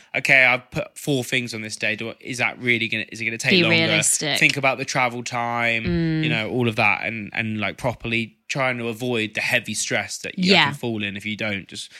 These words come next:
Speaker 1: and it really, sometimes you, I've found it, it takes actually way less time than you think. People with A D H D have an unreliable internal clock.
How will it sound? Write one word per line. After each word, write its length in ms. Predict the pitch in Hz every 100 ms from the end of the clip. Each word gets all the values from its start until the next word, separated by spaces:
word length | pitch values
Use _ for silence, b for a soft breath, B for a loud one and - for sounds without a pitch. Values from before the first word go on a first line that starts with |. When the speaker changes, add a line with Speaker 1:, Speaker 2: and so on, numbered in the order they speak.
| B
Speaker 1:
and 100 | 190
it 60 | 196
really, 240 | 262 262 - B
sometimes 480 | - 240 254 240 180
you, 540 | 180 151 127 82 90 -
I've 200 | 139 131
found 320 | 160 156 120
it, 100 | -
it 160 | -
takes 300 | - 196 180
actually 260 | 165 131 147
way 260 | 131 160 156
less 240 | 147 139
time 220 | 151 143
than 140 | 127 113
you 80 |
think. 360 | 104 151 104 85 - B B -
People 260 | 226 208
with 180 | 220 208 -
A 140 | 180
D 100 | 180
H 280 | 170 135 -
D 480 | 165 120 80 120 160 _ _ -
have 180 | 151 139
an 100 | 143 - 151
unreliable 760 | 165 170 160 156 143 131 135
internal 640 | 131 123 - 143 135 127 120
clock. 540 | - 139 85 - -